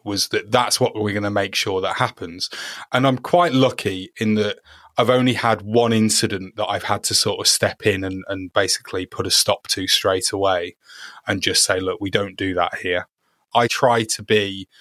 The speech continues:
nice and, and, and just lead by example is essentially what I do. By doing that,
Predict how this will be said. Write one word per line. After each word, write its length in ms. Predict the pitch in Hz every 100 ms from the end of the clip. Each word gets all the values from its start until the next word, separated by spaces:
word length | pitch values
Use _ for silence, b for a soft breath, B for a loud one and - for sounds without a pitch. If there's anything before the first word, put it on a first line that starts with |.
| b b -
nice 640 | 104 104 98 - - - - b b b _ -
and, 260 | 113 110 -
and, 180 | 123 127 123
and 120 | 131
just 200 | 170 170
lead 320 | 156 170 139
by 180 | 131 113
example 720 | 107 123 123 110 - - 95
is 120 | 104
essentially 540 | 107 - 117 110 - 104
what 180 | 101 95
I 220 | 98 95
do. 300 | - 104 85 - - B B B B _
By 240 | - 117 117
doing 540 | 107 - 139 139 127 110
that, 500 | 123 104 92 -